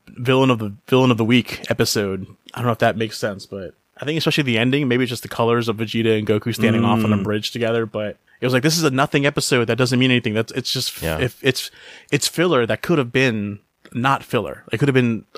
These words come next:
Speaker 1: such great material, but it wasn't.
Speaker 3: Hey, and even as I'm watching it, the only stuff that stood out to me was, like, the stuff that's happening. Like, there's a giant fighting Pan. Is,
Speaker 2: Mm-hmm.
Speaker 3: or, uh, is that the guy who,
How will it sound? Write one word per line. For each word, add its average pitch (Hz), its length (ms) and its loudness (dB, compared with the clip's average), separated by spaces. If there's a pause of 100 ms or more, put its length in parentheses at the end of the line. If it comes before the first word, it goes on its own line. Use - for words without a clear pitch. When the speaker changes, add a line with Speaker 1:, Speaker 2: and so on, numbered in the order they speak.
(160)
Speaker 1:
such - 260 -4
great 117 160 2
material, 110 540 -2 (340)
but 113 100 -6
it 107 60 -6
wasn't. 127 260 2
Speaker 3:
Hey, 156 120 0
and 160 140 -2 (100)
even 185 260 0
as 170 140 2
I'm 135 140 2
watching 113 400 2
it, 92 140 0
the 104 120 0
only 123 160 2
stuff 127 240 0
that 110 80 -6
stood 110 260 -2
out 95 220 2
to 113 100 -6
me 92 160 0
was, 85 240 -4
like, 80 280 -2 (360)
the 90 100 -2
stuff - 320 -6
that's - 200 -2
happening. 107 480 -2
Like, 85 160 -4
there's 107 240 0
a 107 60 2
giant 107 520 0
fighting 98 440 -2 (100)
Pan. 95 420 0
Is, 76 220 -6
Speaker 2:
Mm-hmm. 98 340 -10
Speaker 3:
or, 87 280 -2
uh, 71 220 -4
is 101 200 0
that 113 320 0
the 117 120 0
guy 104 460 0
who, 98 580 0